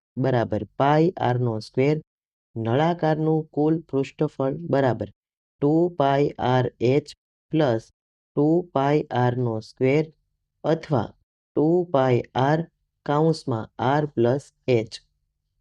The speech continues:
નળાકારની વક્ર સપાટીનું ક્ષેત્રફળ બરાબર ટુ પાઈ આર એચ. ઘનનું ઘનફળ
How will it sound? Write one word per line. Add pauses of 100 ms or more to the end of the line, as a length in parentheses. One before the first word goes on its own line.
(140)
નળાકારની
વક્ર
સપાટીનું
ક્ષેત્રફળ (460)
બરાબર
ટુ (140)
પાઈ (160)
આર (220)
એચ. (1700)
ઘનનું
ઘનફળ